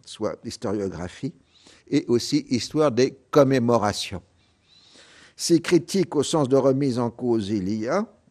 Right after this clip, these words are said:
il est moins dans la reconstitution de l'objet d'étude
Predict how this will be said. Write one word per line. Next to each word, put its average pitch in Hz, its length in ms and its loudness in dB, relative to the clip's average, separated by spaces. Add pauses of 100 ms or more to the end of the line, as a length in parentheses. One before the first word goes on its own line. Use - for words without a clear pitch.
(300)
il 147 160 2
est 156 80 2
moins 160 340 2
dans 135 140 2
la 127 120 4
reconstitution 139 800 -2
de 117 60 -4
l'objet 113 320 0
d'étude 127 580 -6